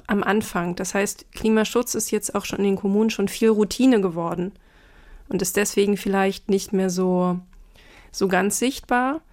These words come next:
Die Klimaanpassung ist tatsächlich ein Thema, das hat enorm an Fahrt aufgenommen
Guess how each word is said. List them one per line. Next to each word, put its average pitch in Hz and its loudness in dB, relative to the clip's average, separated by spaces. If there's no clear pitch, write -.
Die 208 -2
Klimaanpassung 240 2
ist 254 -4
tatsächlich 226 0
ein 202 0
Thema, 208 2
das 185 -2
hat 185 -6
enorm 208 4
an 196 0
Fahrt 185 -4
aufgenommen 175 -2